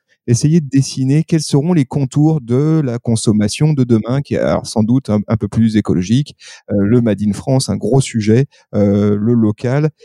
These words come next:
et puis aussi, euh, tout ce qui a trait effectivement au respect de l'environnement. Et du coup, pour les marques alimentaires, eh bien, euh, elles sont, euh,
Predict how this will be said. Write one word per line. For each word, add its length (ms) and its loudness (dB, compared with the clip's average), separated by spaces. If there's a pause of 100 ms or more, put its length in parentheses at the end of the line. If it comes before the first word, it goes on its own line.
(120)
et 80 -2
puis 160 0
aussi, 420 -2
euh, 80 4
tout 160 -4
ce 60 -10
qui 100 -2
a 80 0
trait 300 0
effectivement 760 -4
au 140 2
respect 380 -2
de 160 -4
l'environnement. 720 -2 (280)
Et 100 2
du 100 0
coup, 140 -2
pour 180 0
les 120 2
marques 300 -2
alimentaires, 600 0
eh 40 2
bien, 380 2
euh, 360 0
elles 160 -2
sont, 320 -2
euh, 120 2